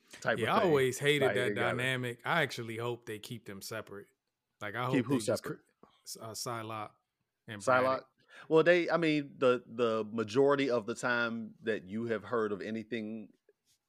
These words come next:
Speaker 1: for Psylocke, it has been with Betsy Braddock in, in that body. Like, the
Speaker 2: Mm-hmm.
Speaker 1: storyline with, with, uh,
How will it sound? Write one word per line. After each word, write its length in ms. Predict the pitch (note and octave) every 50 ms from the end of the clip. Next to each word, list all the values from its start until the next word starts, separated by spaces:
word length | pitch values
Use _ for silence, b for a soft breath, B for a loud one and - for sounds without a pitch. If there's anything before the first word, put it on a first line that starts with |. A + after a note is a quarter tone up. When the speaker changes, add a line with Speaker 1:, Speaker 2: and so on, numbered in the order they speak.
| _ _ - -
Speaker 1:
for 160 | - - A2 G2
Psylocke, 600 | - - - A2+ A2 A2 A2+ A2 G#2+ - - _ _ _ _ _ _ _ _ _ _ -
it 160 | G#2+ G#2+ F#2+
has 240 | F#2 A2+ G#2+ F#2+ G2
been 520 | F#2+ A2+ G#2 G2 G2 F#2+ F2+ F2+ F2+ G#2 A#2 _
with 200 | - G2+ F#2 -
Betsy 260 | - G#2+ G2+ - - G2+
Braddock 440 | E2+ G2+ G2 F#2+ F#2 E2+ D#2+ -
in, 300 | - G2+ F#2+ F2+ F2 E2 - -
in 160 | - A2+ F#2+ F2+
that 180 | F2+ E2+ D#2+ C#2+
body. 320 | E2+ E2 D2+ - - - b b b b b
Like, 220 | b A2+ A2 G2+ G2+
the 60 | G#2
Speaker 2:
Mm-hmm. 160 | G2+ - -
Speaker 1:
storyline 500 | C3+ A#2+ A#2+ A#2 A#2 A#2 A2+ A2 G#2 G#2
with, 160 | F#2+ F#2+ F2+ - - _ _ _ _ _ - D#2 - - _
with, 220 | G2+ G2+ G2+ G2 - - -
uh, 260 | G2 F#2+ F#2 F2+ F#2